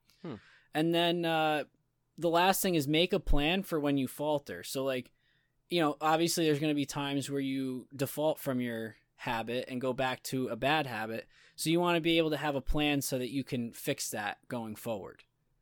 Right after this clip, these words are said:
Speaker 2: So it's really, it's really all about how well you plan it and having a good support system if you really wanna change a habit.
Speaker 1: Yeah, that's why I like this diet. I want you guys to make me stick to it, and, uh,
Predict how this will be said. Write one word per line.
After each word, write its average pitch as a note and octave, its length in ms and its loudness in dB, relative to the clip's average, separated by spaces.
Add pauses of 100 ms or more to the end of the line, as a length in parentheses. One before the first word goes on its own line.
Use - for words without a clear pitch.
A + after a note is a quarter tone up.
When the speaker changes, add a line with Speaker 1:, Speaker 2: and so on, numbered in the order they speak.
(2000)
Speaker 2:
So D3 140 0
it's D3+ 140 -2
really, G#3 260 6
it's D#3+ 260 -2
really G#3 220 4
all C#3+ 220 2
about C3 380 0 (360)
how E3 280 2
well D#3+ 240 4
you D3+ 160 0
plan D3 420 2
it D#3 260 -4
and C3+ 160 -4
having C3+ 280 -4
a C3 80 -2
good B2 140 -4
support - 400 -8
system - 420 -14 (160)
if B2+ 160 -12
you C3 120 -6
really C#3+ 360 4
wanna B2+ 220 -2
change A2+ 280 -8
a G#2 60 -12
habit. F#2 360 -12 (520)
Speaker 1:
Yeah, G2 260 -8 (220)
that's A2 220 -2
why B2 140 2
I - 40 4
like G#2+ 280 -2
this A2 140 -4
diet. G#2+ 380 -4
I G2+ 80 -10
want G#2+ 240 -8
you F#2 60 -14
guys G#2 220 -6
to - 60 -14
make G2 180 -10
me F#2 60 -12
stick - 300 -12
to G#2+ 180 -4
it, F#2+ 160 -6 (260)
and, F#2+ 300 -12
uh, F2 240 -10